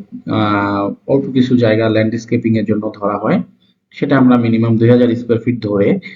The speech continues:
একটা, আহ, বাজেট করেছি। দেখেন per, আহ, টোটাল কস্টিং আসতেছে কিন্তু প্রায় এক লাখ টাকার মতন। সেটা যদি আপনি, আহ, ফ্লোর এরিয়া দিয়ে ভাগ করেন, দুই হাজার দিয়ে ভাগ করেন, তাও কিন্তু সেই পঁচিশ টাকায় আসতেছে, কিন্তু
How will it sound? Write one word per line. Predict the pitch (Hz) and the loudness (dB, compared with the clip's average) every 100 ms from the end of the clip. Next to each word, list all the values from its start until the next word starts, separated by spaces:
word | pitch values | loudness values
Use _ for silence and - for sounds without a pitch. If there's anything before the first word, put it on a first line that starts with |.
| - _ _ | -20 _ _
একটা, | 107 98 110 | -6 -2 -2
আহ, | 98 - 113 107 101 | -4 -2 -2 0 -2
বাজেট | 101 101 98 | -2 -2 0
করেছি। | 104 101 127 | -2 0 0
দেখেন | 120 117 | 0 0
per, | 110 110 110 113 110 | -2 -2 0 2 2
আহ, | 110 110 104 101 101 50 - | 0 -2 -4 -6 -6 -8 -8
টোটাল | 104 113 - | -2 -2 0
কস্টিং | 110 - 110 | -4 -2 -6
আসতেছে | 104 107 101 104 | -6 -10 -8 -4
কিন্তু | 107 95 110 - _ _ _ _ _ _ | -4 -2 -4 -4 _ _ _ _ _ _
প্রায় | 113 107 | 0 0
এক | 101 120 | 0 0
লাখ | 117 | -2
টাকার | 110 104 101 | -4 -4 -2
মতন। | 98 87 85 - - - - - - | -2 0 0 -2 -6 -12 -18 -18 -10
সেটা | - 131 | -4 0
যদি | 127 135 135 | 2 2 2
আপনি, | 139 135 131 131 127 120 | 2 0 2 4 2 0
আহ, | 117 113 113 110 - _ _ _ _ _ | 0 0 -2 -4 -8 _ _ _ _ _
ফ্লোর | - 117 117 | 0 4 4
এরিয়া | 117 117 120 | 4 4 4
দিয়ে | 123 123 | 4 4
ভাগ | 120 117 - | 2 -2 -2
করেন, | 117 110 147 160 107 | 0 2 2 0 0
দুই | 110 | 2
হাজার | 110 113 | 2 2
দিয়ে | 113 110 | 2 0
ভাগ | 104 | 0
করেন, | 113 143 | -2 -2
তাও | 127 143 139 | 0 0 2
কিন্তু | 139 | 2
সেই | 131 127 | 2 0
পঁচিশ | 123 123 127 | 0 -2 -2
টাকায় | 131 120 | -2 0
আসতেছে, | 113 - - 139 | 0 -4 -8 2
কিন্তু | 123 123 185 | 2 4 0